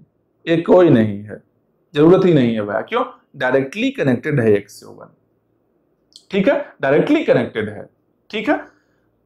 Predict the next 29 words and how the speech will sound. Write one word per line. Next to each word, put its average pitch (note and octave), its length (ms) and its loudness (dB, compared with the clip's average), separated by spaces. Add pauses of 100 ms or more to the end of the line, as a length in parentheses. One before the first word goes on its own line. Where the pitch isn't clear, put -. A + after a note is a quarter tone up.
तब A3 160 2
ए C4 280 4
क्या C4+ 180 -2
देखा G3 340 0
कि A3+ 120 -2
अच्छा A3 120 2
directly G3 440 0
connected A3+ 380 -6
है A#3 220 2
ही, B2+ 300 2
cost D#3 400 -2
वन F#3 200 0
लग G3 200 -2
रहा A#2 360 -4
है, B2 140 -4
यहाँ C#3+ 260 -6
पर D3+ 200 -10
ए D#3 120 -6
के E3+ 140 -14
पास E3 360 -8
पैकेट D#3 340 -10
आया, A#2 240 -2
ये - 240 -4
इसको C#4+ 280 -10
पैकेट C#3 300 -10
को - 240 -14
forward G#2 260 -8
कर G2+ 160 -16
दिया, G#2 260 -20